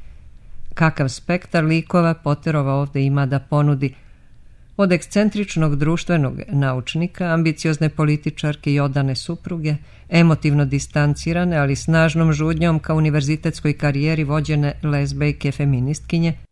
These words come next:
kontroverznog i na onaj kontinentalni način razbarušenog New Age eklektičnog šarlatana koji raspolaže zavidnim fondom za svaku priliku umesno upotrebljivih filozofskih citata,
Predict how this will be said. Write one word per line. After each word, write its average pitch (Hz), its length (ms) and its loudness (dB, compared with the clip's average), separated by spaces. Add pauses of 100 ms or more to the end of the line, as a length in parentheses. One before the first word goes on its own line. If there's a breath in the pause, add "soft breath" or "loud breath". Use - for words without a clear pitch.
(320)
kontroverznog 185 960 -2
i 160 100 0
na 160 160 2
onaj 160 180 2
kontinentalni 175 880 0
način 170 440 0
razbarušenog 160 800 -4
New 170 200 0
Age 160 400 -2
eklektičnog 156 880 -4
šarlatana 160 760 -2
koji 139 200 -4
raspolaže 143 680 -4
zavidnim 147 560 -2
fondom 165 580 -2
za 147 200 -4
svaku 180 360 -6
priliku 170 580 -4 (380 soft breath)
umesno 175 440 4
upotrebljivih 151 960 -4
filozofskih 131 680 -6
citata, 165 640 -8